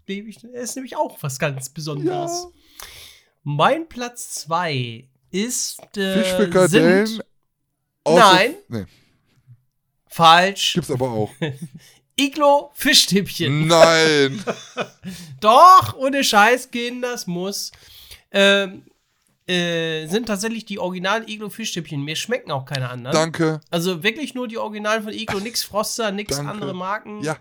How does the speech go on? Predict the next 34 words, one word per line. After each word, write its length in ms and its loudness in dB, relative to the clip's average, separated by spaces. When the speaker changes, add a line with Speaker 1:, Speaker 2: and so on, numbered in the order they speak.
Speaker 1:
Papa 460 2
will 160 -8
die 100 -12
Original 540 -8
Speaker 2:
Ja. 120 -14
Speaker 1:
Iglo. 240 -18
Speaker 2:
Es 180 -8
muss 280 0
der 200 2
dicke 240 -4
Speaker 1:
Ja. 180 4
Speaker 2:
Mann, 240 -2
der 220 2
alte 260 0
Mann 220 -2
mit 140 -6
dem 120 -6
Bart 140 0
Speaker 1:
Es 60 -4
Speaker 2:
drauf 80 -8
sein. 60 -4
Speaker 1:
muss, 640 -4
es 180 -8
muss 380 -4
der 300 0
K-, 280 -20
Kapitän 680 -8
Nemo 400 -6
drauf 240 -10
Speaker 2:
Ja. 40 -12
Speaker 1:
sein. 320 -4
Speaker 2:
Heißt 240 -4
der 80 -4
so? 40 -6